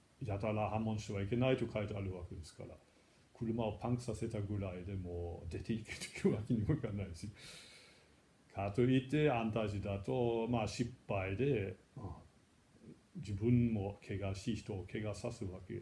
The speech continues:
ですから、ボイラーのことだって、ここの釜田のことだって、ストーブのことだって、みんな、あー、命取りに、命取りになる場合もあるので、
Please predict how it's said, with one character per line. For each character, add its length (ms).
で 260
す 120
か 140
ら、 200
ボ 160
イ 60
ラ 120
ー 60
の 80
こ 140
と 140
だ 140
っ 40
て、 180
こ 140
こ 120
の 100
釜 280
田 60
の 260
こ 80
と 140
だ 80
っ 40
て、 240
ス 100
ト 80
ー 20
ブ 120
の 160
こ 80
と 120
だ 100
っ 40
て、 140
み 120
ん 100
な、 160
あ 460
ー、 40
命 380
取 400
り 60
に、 280
命 380
取 240
り 60
に 100
な 140
る 340
場 260
合 40
も 220
あ 40
る 160
の 160
で、 100